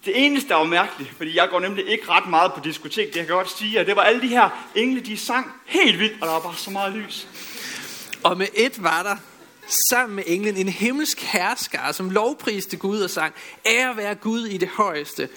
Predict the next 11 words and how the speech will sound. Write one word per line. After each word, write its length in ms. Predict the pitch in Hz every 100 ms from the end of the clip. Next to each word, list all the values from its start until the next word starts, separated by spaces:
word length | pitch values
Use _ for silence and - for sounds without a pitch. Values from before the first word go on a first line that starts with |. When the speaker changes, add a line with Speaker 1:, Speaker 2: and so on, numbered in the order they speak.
| -
Speaker 2:
og 100 | 156
på 100 | 160
jorden 380 | 170 202 160 147
fred 460 | - - 208 240 277
til 200 | - 208
mennesker 600 | 180 180 226 - - - -
med 160 | 165 156
Guds 380 | - 202 208 180
velbehag." 560 | 180 202 185 185 180 - - - _ _ _ -
Speaker 1:
Ja, 100 | 110 - - _ _
og 100 | 131